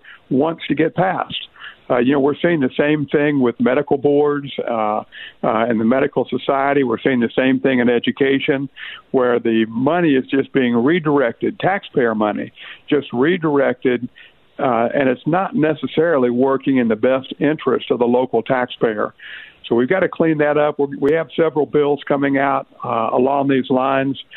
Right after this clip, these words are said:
Uh, matter of fact, Robert, I look forward to talking to you about some of your taxpayer money that is going, um, to certain parts of the state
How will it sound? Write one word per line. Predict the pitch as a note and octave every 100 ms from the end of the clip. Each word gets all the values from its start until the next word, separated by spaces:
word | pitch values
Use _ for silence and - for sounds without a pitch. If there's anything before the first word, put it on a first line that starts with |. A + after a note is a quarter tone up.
| - - -
Uh, | A#2+
matter | A#2 C#3 C#3
of |
fact, | D3 C#3 -
Robert, | C#3 C#3+ B2+
I |
look | A#2+ C3+ -
forward | C#3 C3+ C3
to | A#2
talking | - C#3 C#3 - B2+
to | B2+
you | C3 C3
about | B2 A#2+ A#2 - - - -
some | C3+ C3
of | A#2+
your | B2 A#2
taxpayer | C#3+ C#3+ - - C#3 B2+
money | A#2+ C3+ C#3 C3
that | B2+ A#2+
is | A2+ -
going, | C3 C3+ C3 B2 - - _ -
um, | B2 A2+ A2+ A#2 B2+ -
to | B2 A#2+ A#2 - -
certain | D#3+ C#3
parts | C3 D3 D3+ D3
of | A#2+
the | A#2+
state | - C#3+ D3 D3+